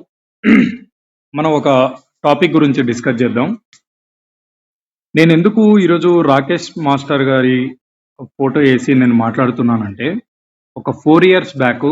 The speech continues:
చిత్రపూరి కాలనీలో, అదే మణికొండ దగ్గర కొన్ని అక్రమ కట్టడాలు కట్టారు. కొంతమందికి సినీ ప్రముఖులు లబ్ధిదారులు పొందడం కోసం, కొంతమంది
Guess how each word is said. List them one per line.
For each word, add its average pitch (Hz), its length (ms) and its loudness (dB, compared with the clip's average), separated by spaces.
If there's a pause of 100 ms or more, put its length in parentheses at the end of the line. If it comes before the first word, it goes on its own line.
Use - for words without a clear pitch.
(100)
చిత్రపూరి 151 760 -2
కాలనీలో, 123 600 0
అదే 131 200 -4
మణికొండ 123 440 0
దగ్గర 113 300 -8 (840)
కొన్ని 156 300 2 (400)
అక్రమ 160 400 -2
కట్టడాలు 139 480 -2
కట్టారు. 127 480 -2 (680)
కొంతమందికి 135 500 -2
సినీ 143 320 2 (680)
ప్రముఖులు 143 480 0 (460)
లబ్ధిదారులు 127 760 0
పొందడం 123 500 -2
కోసం, 120 300 -8 (840)
కొంతమంది 139 460 2